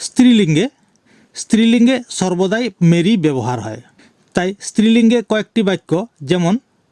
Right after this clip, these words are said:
"এগুলি আমার শাড়ি", হিন্দিতে হবে, "ইয়ে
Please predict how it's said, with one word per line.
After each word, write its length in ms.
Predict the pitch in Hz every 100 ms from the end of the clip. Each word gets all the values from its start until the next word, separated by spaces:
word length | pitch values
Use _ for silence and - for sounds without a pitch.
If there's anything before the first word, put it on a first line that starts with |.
| _ _ _ _ 185
"এগুলি 400 | 208 214 247 285 -
আমার 280 | 165 180 208
শাড়ি", 380 | - 156 131 110 - _ _ _ _ _ _ _ _ -
হিন্দিতে 360 | 202 226 254 220
হবে, 220 | 165 226 - _ _ _ 190
"ইয়ে 240 | 202 240